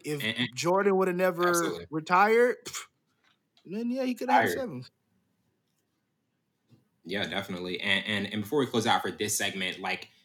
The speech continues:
Speaker 2: in terms of just, like, you know, three of the most fascinating things from the documentary, you know, there's the, the, the retirement at the end of, um, ninety-three, um, re-, him really at the peak of, of his powers.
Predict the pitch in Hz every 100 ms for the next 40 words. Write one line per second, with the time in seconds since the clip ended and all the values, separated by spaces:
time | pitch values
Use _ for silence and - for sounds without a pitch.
0 | _ - 117 - 151 156 127 - 110 95
1 | - 113 107 - 110 110 101 101 98 -
2 | 98 98 101 95 101 98 95 95 95 92
3 | 95 95 92 92 90 90 101 92 - 92
4 | 87 - _ 98 98 80 - 104 95 -
5 | 107 107 98 95 87 92 - 87 95 92
6 | 92 - 85 82 _ _ 95 95 101 107
7 | 95 98 98 95 95 85 _ _ 92 95
8 | 127 - 127 110 123 120 98 - 98 -
9 | 107 98 98 98 95 - - 110 107 95
10 | 90 87 -